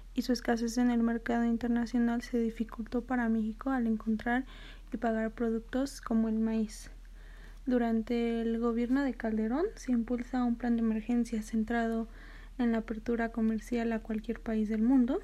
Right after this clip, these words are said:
con el fin de poder abastecer el mercado. A principios del dos mil once, las fuertes heladas afectaron a Sinaloa con la producción de maíz blanco. Con el ascenso del presidente Enrique Peña Nieto,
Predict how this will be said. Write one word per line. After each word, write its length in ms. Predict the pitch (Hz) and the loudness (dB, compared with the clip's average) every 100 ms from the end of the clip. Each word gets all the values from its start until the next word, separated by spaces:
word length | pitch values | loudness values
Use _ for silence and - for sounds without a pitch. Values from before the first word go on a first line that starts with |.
| - - - - - - - - - - - | -6 -14 -14 -16 -18 -18 -18 -18 -16 -8 2
con 220 | 247 240 | 4 4
el 100 | 226 | 2
fin 220 | 262 254 | 2 2
de 100 | 269 | 2
poder 320 | - 233 226 | 0 0 0
abastecer 540 | 226 220 - - 240 226 | 0 -4 -6 -6 -4 -2
el 120 | 226 | -2
mercado. 460 | 233 - 285 269 262 - - - - - - | -2 -2 -2 0 -2 -10 -18 -18 -18 -12 0
A 200 | 254 247 | 2 2
principios 540 | 254 247 254 269 269 | 4 2 2 0 2
del 180 | 262 240 | 2 2
dos 200 | 233 254 | 2 4
mil 180 | 247 262 | 4 6
once, 380 | 262 - 381 | 4 4 2
las 200 | 320 240 | 2 2
fuertes 440 | - 254 - 262 254 | 4 2 4 2 4
heladas 500 | 240 240 247 269 277 | 4 4 4 2 0
afectaron 580 | 226 226 - 233 233 226 | -2 -4 -2 0 0 0
a 60 | |
Sinaloa 600 | 208 226 220 220 240 294 - | 0 2 2 0 0 -2 0
con 140 | 226 | 0
la 60 | 220 | 0
producción 540 | 208 220 214 - 226 | 0 -2 -2 -2 0
de 100 | 226 | 2
maíz 400 | 226 214 208 208 | 2 2 0 0
blanco. 340 | 233 233 220 - - - - - - - - | 2 2 2 -4 -16 -16 -16 -16 -16 -16 -10
Con 320 | - 240 240 233 | -2 0 0 0
el 120 | 226 | -2
ascenso 480 | 226 240 226 262 262 | -2 -2 -2 0 0
del 560 | 240 220 214 214 220 214 - - - - - - | 0 0 0 0 -2 -4 -12 -12 -8 -8 -8 -4
presidente 600 | 254 247 240 240 233 - | 0 2 2 2 0 0
Enrique 360 | 247 233 233 - | 2 2 0 -2
Peña 300 | - 254 277 | 2 4 4
Nieto, 400 | 294 269 269 | 4 2 0